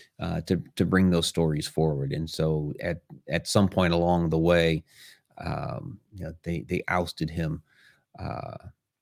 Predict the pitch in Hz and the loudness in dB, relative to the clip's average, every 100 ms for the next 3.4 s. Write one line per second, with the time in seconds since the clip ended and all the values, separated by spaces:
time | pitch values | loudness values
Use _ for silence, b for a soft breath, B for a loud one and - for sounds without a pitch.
0 | _ - 80 82 82 73 - - - 82 | _ 0 0 0 0 -2 -6 -8 -4 -2
1 | 80 92 90 69 - - - 82 - 80 | 2 2 4 0 -2 -6 -8 -8 -2 -2
2 | - - 76 69 - _ _ _ 87 85 | -2 -4 -4 -6 -10 _ _ _ -4 -2
3 | 82 82 82 78 | 0 0 0 -2